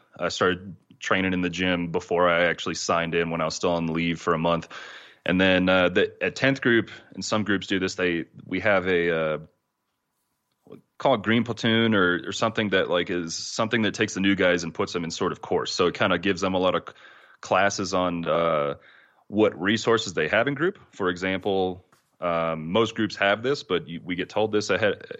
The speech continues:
in this course at tenth Group. You, we have some civilian, uh, counselors that we have access to. So talking to a military mental health provider and then talking to a civilian one can have some, there's some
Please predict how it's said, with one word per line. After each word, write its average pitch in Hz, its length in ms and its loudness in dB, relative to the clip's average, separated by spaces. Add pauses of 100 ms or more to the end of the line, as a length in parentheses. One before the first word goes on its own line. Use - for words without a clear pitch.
in 92 200 -4
this 90 160 -4
course 98 300 0
at 85 220 -6
tenth 107 220 -4
Group. 117 220 -2
You, 101 140 -2 (440)
we 110 120 2
have 117 140 4
some 104 140 -2
civilian, 98 800 0
uh, 87 200 0
counselors 87 560 -2
that 71 120 -2
we 82 100 -6
have 80 140 -6
access 76 400 -6
to. 58 220 -8
So 87 320 0 (500)
talking 104 280 4
to 113 120 0
a 98 40 0
military 101 600 0
mental 92 300 -2
health 101 280 -2
provider 98 520 2
and 82 120 -2
then 87 100 -4
talking 90 260 -2
to 98 120 -4
a 87 60 -2
civilian 92 480 -2
one 90 280 0
can 90 200 -8
have 95 200 2
some, 87 380 -4 (100)
there's 98 140 -2
some 95 300 -2